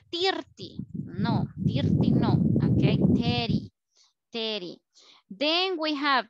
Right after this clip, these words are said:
y ahí ya no, ya nos pasamos a los de diez en diez, ¿ok? We have forty, forty, we have fifty, ¿ok? We have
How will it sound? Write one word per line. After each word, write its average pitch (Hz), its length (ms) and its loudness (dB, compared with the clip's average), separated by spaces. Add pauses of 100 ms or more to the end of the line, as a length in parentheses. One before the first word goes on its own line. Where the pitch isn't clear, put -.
y 220 80 -4
ahí 254 220 -2
ya 302 120 0
no, 269 240 -2
ya 254 200 -2
nos 262 180 -4
pasamos 262 580 -4
a 233 80 -2
los - 400 -10
de 214 220 -8
diez 254 240 -4
en 233 160 -8
diez, 202 380 -6
¿ok? 254 440 -4 (380)
We 233 120 -6
have 214 200 -2
forty, 320 680 -2 (760)
forty, - 400 4 (500)
we 247 140 0
have 208 240 -6
fifty, 302 720 -6 (680)
¿ok? 226 520 -6
We 233 200 -8
have 214 320 -4